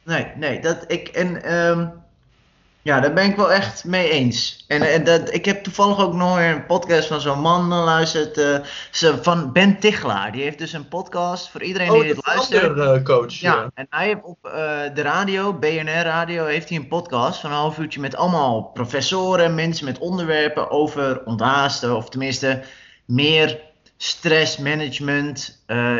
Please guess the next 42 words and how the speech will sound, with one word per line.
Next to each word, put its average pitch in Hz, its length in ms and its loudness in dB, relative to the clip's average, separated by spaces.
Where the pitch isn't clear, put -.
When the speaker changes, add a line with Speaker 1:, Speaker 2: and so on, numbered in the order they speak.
Speaker 1:
in 143 120 -2
het 123 160 -2
bedrijfsleven 147 920 0
ook, 147 440 0
of 117 180 -4
hoe 127 160 -2
je 135 120 0
Speaker 2:
Ja. 160 60 2
Speaker 1:
bijvoorbeeld 120 520 0
leiderschap 123 720 -2
toont 123 580 2
en 113 220 -6
hoe 113 180 -2
je 113 180 2
gedragsverandering 127 1300 0
aanzet, 123 720 0
dat 117 200 -6
soort 113 120 -10
dingen. 131 380 -4
Eh, 123 340 2
en 147 60 0
die 156 120 2
had 165 140 4
ook 180 200 2
een, 175 160 2
nu 175 200 2
een 175 260 2
jongen 170 340 2
van 160 240 0
de, 147 520 4
van 139 300 -4
Maastricht 139 520 0
Universiteit 127 640 0
die 135 220 4
heel 143 160 4
erg 143 140 0
op 123 160 -4
burn-outs 135 580 0
en 117 140 -6
zo 110 260 -6
is - 440 -10
gericht. - 560 -8